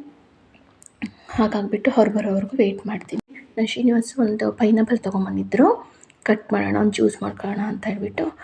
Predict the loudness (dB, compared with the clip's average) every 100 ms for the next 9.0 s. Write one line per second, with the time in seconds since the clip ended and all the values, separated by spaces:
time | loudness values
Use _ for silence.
0 | -20 _ -4 -2 -2 -2 -2 0 -2 -2
1 | -4 -2 -2 -4 -6 -6 -4 -6 -8 -4
2 | -4 2 2 2 0 -10 -18 0 4 4
3 | 4 2 2 2 2 0 2 2 2 0
4 | 0 0 -2 -2 -2 0 0 0 -2 -2
5 | -18 -20 -20 -20 _ 2 4 4 2 -2
6 | -2 -2 -4 -4 -4 0 2 0 -4 -4
7 | 2 2 4 2 2 0 -2 -2 0 2
8 | 4 6 6 6 0 -2 -2 -2 -2